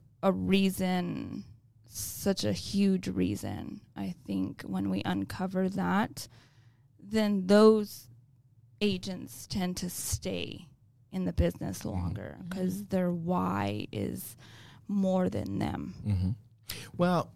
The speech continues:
Speaker 2: so here's what's common. Even when you got in the business and you started cold, you got in, you were cold
Speaker 3: Mm-hmm.
Speaker 2: calling, you were doing one of the most arduous things that people m-, that l-, like the least, but you
Speaker 3: Right.
Speaker 2: got really good at cold calling. Anybody can,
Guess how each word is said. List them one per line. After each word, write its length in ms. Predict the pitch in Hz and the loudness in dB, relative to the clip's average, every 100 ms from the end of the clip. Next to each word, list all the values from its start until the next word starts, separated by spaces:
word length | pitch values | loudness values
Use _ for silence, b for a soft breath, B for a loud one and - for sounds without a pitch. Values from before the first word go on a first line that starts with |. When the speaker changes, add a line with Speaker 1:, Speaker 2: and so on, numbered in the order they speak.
| - | -10
Speaker 2:
so 300 | - 151 139 | 0 2 4
here's 260 | 131 151 139 | 4 2 2
what's 160 | 113 - | 0 0
common. 460 | - 110 92 - - - - | -2 0 0 0 -8 -14 4
Even 200 | 131 135 | 8 10
when 140 | 107 | 10
you 100 | 110 | 8
got 180 | 139 117 | 8 6
in 120 | 117 | 6
the 60 | 104 | 4
business 560 | 95 87 87 101 - - B B | 4 2 0 0 -2 -10 B B
and 100 | - | 2
you 60 | 120 | 2
started 380 | - 104 90 - | 4 2 0 -4
cold, 400 | - 98 90 - | -6 -4 -4 -6
you 160 | 139 180 - | -8 -8 -8
got 200 | 82 87 | -8 -6
in, 280 | 92 82 87 | -4 -2 -2
you 80 | 107 | -4
were 60 | - | -4
cold 400 | - - 87 90 | -8 -4 -2 0
Speaker 3:
Mm-hmm. 80 | 175 | 2
Speaker 2:
calling, 320 | 92 101 135 | 0 2 2
you 60 | |
were 60 | 135 | 2
doing 240 | 101 98 | 0 -2
one 100 | 92 | -4
of 60 | 90 | -4
the 60 | 80 | -4
most 420 | 90 90 - - - - _ _ - - | -4 -4 -6 -10 -16 -20 _ _ -20 -6
arduous 800 | 92 104 107 101 92 92 - - - - B B B B B B B _ | -2 0 -2 -4 -2 0 0 -2 -12 -20 B B B B B B B _
things 320 | 131 117 110 98 | 4 6 6 4
that 140 | 95 | 6
people 220 | 101 120 92 | 8 8 4
m-, 180 | 98 - - | 2 0 -4
that 140 | 92 | -4
l-, 220 | 87 92 78 | 0 -2 2
like 440 | 92 107 110 107 | 6 8 8 4
the 100 | 92 | 2
least, 420 | 95 107 - - | 4 4 2 2
but 200 | - - | 2 4
you 60 | 120 | 6
Speaker 3:
Right. 40 | 117 85 | 6 6
Speaker 2:
got 80 | 90 | 6
really 220 | 92 87 | 6 6
good 300 | 80 90 85 | 4 4 4
at 100 | 85 - - | 0 -4 -6
cold 380 | - 82 87 69 | -4 0 0 0
calling. 420 | - - - - - B B B - | -6 -8 -12 -14 -16 B B B 4
Anybody 300 | 196 156 | 8 10
can, 100 | 139 | 10